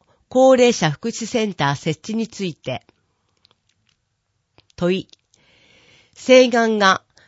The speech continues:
賛成多数で可決されている。戦勝覚に代わる新しい老人福祉センター設置の願いの請願を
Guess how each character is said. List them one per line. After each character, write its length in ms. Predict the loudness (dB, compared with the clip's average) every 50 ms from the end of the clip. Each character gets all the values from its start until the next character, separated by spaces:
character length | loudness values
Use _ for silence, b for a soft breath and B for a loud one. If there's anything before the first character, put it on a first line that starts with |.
| b b
賛 340 | b -2 2 2 2 2 0
成 240 | 0 0 0 0 0
多 160 | -2 -4 -6
数 260 | -6 -6 -8 -6 -6
で 140 | -4 -6 -6
可 140 | -6 -8 -8
決 280 | -4 -4 -6 -6 -6 -8
さ 160 | -4 -2 -2
れ 120 | -2 -2
て 160 | -4 -4 -4
い 120 | -4 -4 -4
る。 180 | -8 -12 -14 _ _ _ _ _ _ _ _ _ _ _ _ _ _ _ _ _ _ _ _ _ _ _
戦 260 | -2 2 2 4 2
勝 280 | 2 0 2 2 2 2
覚 260 | 0 -4 -4 -4 -6
に 120 | -6 -6
代 180 | -6 -6 -4 -2
わ 160 | -2 -2 -2
る 200 | -2 -4 -8 -10 _ _
新 380 | -10 -6 -2 0 0 2 0 0
し 260 | -2 -4 -4 -2 -2
い 60 | 0
老 200 | 0 0 0 0
人 260 | -2 -2 -4 -4 -4 -4
福 180 | -6 -8 -10
祉 160 | -8 -8 -8
セ 180 | -6 -4 -4 -4
ン 120 | -4 -4
タ 160 | -6 -6 -6 -6
ー 40 |
設 380 | -6 -4 -6 -6 -6 -6 -8 -4
置 20 |
の 140 | -2 -2 -2
願 320 | 0 -2 -2 0 0 0 -2
い 40 |
の 100 | -2 -4
請 320 | -8 -6 -2 -2 0 0 0
願 340 | -2 -4 -4 -4 -6 -6 -6
を 140 | -6 -8